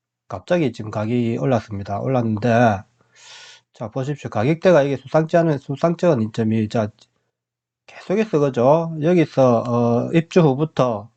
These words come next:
가격대가 이렇게 멈췄단 말입니다. 갑자기 이렇게 멈춰가 있는데, 어, 이월 달까지만 해도, 그죠? 안 올랐단 말입니다.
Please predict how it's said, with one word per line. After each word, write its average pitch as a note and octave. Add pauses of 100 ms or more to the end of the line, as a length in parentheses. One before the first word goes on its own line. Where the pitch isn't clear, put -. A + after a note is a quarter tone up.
(640)
가격대가 D3+
이렇게 A2+
멈췄단 A#2
말입니다. G2+
갑자기 A2
이렇게 A2
멈춰가 A2+
있는데, A#2 (1800)
어, A2+
이월 D3+
달까지만 C3
해도, A2
그죠? G#2+
안 G#2
올랐단 C#3+
말입니다. D3